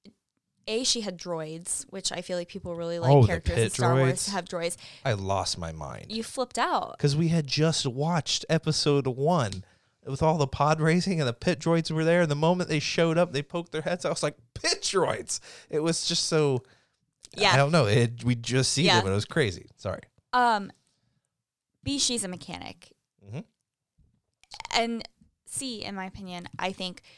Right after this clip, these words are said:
Speaker 1: that maybe from, like, a woman's perspective,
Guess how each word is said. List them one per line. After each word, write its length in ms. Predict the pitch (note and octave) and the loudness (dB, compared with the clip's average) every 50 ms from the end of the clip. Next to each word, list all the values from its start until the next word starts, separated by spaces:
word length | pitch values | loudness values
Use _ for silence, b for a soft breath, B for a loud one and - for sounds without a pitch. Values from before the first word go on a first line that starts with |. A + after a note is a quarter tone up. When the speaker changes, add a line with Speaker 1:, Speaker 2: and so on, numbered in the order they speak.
| b b b b _ | b b b b _
Speaker 1:
that 380 | G3 G#3 G3+ F#3 F3 - - - B B B B B _ _ _ _ _ _ _ _ _ _ _ _ _ _ _ _ _ _ _ _ _ _ _ _ _ _ _ _ _ _ _ _ _ _ | -4 -2 -2 -2 -2 -4 -8 -14 B B B B B _ _ _ _ _ _ _ _ _ _ _ _ _ _ _ _ _ _ _ _ _ _ _ _ _ _ _ _ _ _ _ _ _ _
maybe 260 | A3+ A3+ A3+ G#3+ G#3+ | -10 -8 -6 -6 -6
from, 180 | G3+ - G3+ G3 | -6 -8 -6 -6
like, 140 | F#3 F3+ F3+ | -6 -4 -4
a 60 | F#3 | -6
woman's 340 | E3+ D#3+ D#3+ E3+ E3 E3+ - | -6 -6 -8 -10 -8 -10 -10
perspective, 600 | - G3+ F#3+ - - F3+ F#3 - - F#3+ F#3 F#3 | -10 -8 -10 -6 -6 -6 -6 -4 -4 -4 -4 -4